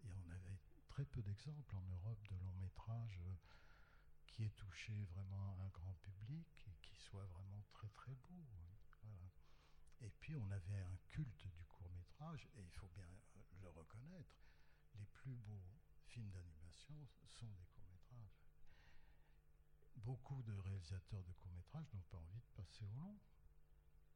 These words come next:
Bon, euh, je connais bien, euh, Georges Schwitzgebel, euh, ou, euh, ou d'autres, ils, ils n'ont pas franchi le pas, et c'est tout à fait normal. Pourquoi ? C'est mystérieux, le court, euh,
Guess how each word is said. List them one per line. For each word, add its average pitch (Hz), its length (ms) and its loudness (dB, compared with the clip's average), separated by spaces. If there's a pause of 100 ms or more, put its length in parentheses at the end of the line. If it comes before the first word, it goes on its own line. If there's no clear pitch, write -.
(300)
Bon, 90 260 -2
euh, 87 300 -4
je - 80 -6
connais 95 260 2
bien, 98 240 4
euh, 90 400 4 (120)
Georges 92 500 2 (320)
Schwitzgebel, 104 680 2
euh, 95 640 2 (1080)
ou, 107 60 -2
euh, 95 880 0
ou 104 60 2
d'autres, 170 420 2
ils, 104 340 0
ils 95 80 0
n'ont 87 220 0
pas 92 180 2
franchi - 480 -2
le 95 120 0 (100)
pas, 180 360 0
et 95 260 2
c'est - 280 -8
tout 120 220 -8
à - 20 0
fait - 160 -2
normal. 98 360 0 (1080)
Pourquoi ? 101 500 0 (600)
C'est - 180 2
mystérieux, 107 800 8
le 107 120 6
court, 117 600 4
euh, 104 340 0